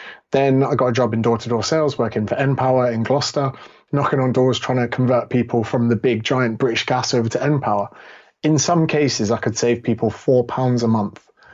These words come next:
And then I had to be like, "Hey, look, forty, fifty pounds a year, that's a good saving."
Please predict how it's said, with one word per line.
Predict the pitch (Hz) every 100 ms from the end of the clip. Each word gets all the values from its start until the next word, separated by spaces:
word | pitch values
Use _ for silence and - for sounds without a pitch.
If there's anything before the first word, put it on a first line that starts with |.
| - -
And | 131 135
then | 135
I | 123
had | 131
to | -
be | 127
like, | 110 107
"Hey, | 175
look, | 170 185 -
forty, | - 190 202
fifty | 226 190 160
pounds | - 190 151
a | 131
year, | 175 240 143
that's | 127 -
a |
good | 156 147
saving." | 202 190 151 107